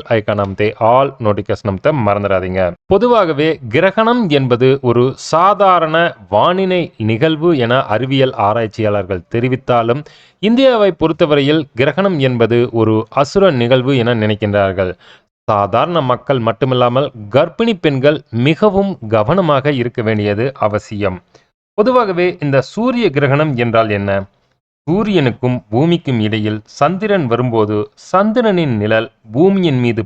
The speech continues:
பட்டு சூரியனை மறைக்கும் ஒரு வானிலை நிகழ்வுதான் சூரிய கிரகணமாகும். இந்த சூரிய கிரகணம் குறிப்பாக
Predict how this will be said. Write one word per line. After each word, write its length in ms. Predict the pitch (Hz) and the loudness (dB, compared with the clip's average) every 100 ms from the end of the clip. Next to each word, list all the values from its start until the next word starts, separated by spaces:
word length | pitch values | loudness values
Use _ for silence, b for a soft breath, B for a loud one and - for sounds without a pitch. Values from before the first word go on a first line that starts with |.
| 107 | -4
பட்டு 260 | 104 110 101 b b _ | -4 -2 -4 b b _
சூரியனை 640 | _ 196 233 226 196 170 175 113 | _ -2 0 2 2 2 2 2
மறைக்கும் 440 | 117 139 139 135 131 117 | 0 0 -4 -6 -4 -2
ஒரு 140 | 113 117 113 107 104 | 0 0 -2 -4 0
வானிலை 500 | 156 202 190 175 175 165 117 | 2 2 2 0 0 -2 -4
நிகழ்வுதான் 560 | 117 127 113 110 127 135 - | -2 -2 -2 0 -2 -4 -6
சூரிய 300 | 127 127 117 104 | -2 -2 -2 -2
கிரகணமாகும். 640 | 107 104 98 95 90 127 156 b b b 147 | -2 0 0 -2 -2 -6 -8 b b b -2
இந்த 200 | 143 143 - | 0 0 -2
சூரிய 340 | 220 254 240 165 | -2 0 0 0
கிரகணம் 400 | 143 127 139 147 139 | 0 0 0 -2 -4
குறிப்பாக 500 | 131 123 131 117 139 | -4 -2 0 2 0